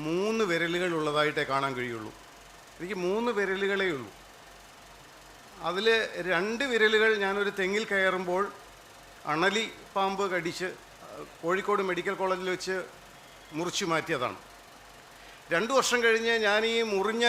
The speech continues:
രണ്ട് വിരലുകളില്ലാത്ത ഈ മൂന്ന് വിരലുകൾ കൊണ്ട് ഞാനൊരു തെങ്ങിൽ കയറുമ്പോൾ, നമ്മൾ ഇത് ഈ തെങ്ങിൽ കയറുമ്പോൾ നമ്മൾ തെങ്ങിനെ നമ്മൾ ഒരു യന്ത്രം എന്ന് പറയുന്ന ഒരു സാധനത്തോട് ചേർത്ത് വെച്ചിട്ടാണ് നമ്മൾ കയറി പോകുന്നത്. അപ്പോൾ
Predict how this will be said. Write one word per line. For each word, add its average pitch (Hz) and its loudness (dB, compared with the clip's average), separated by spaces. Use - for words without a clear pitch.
രണ്ട് 208 2
വിരലുകളില്ലാത്ത 202 2
ഈ 190 -4
മൂന്ന് 233 2
വിരലുകൾ 202 2
കൊണ്ട് 202 0
ഞാനൊരു 190 2
തെങ്ങിൽ 202 0
കയറുമ്പോൾ, 180 2
നമ്മൾ 202 2
ഇത് 170 -8
ഈ 196 0
തെങ്ങിൽ 220 0
കയറുമ്പോൾ 214 0
നമ്മൾ 185 0
തെങ്ങിനെ 214 2
നമ്മൾ 208 0
ഒരു 196 0
യന്ത്രം 208 0
എന്ന് 220 -2
പറയുന്ന 202 0
ഒരു 180 -6
സാധനത്തോട് 190 2
ചേർത്ത് 190 0
വെച്ചിട്ടാണ് 196 2
നമ്മൾ 190 2
കയറി 190 4
പോകുന്നത്. 147 2
അപ്പോൾ 208 4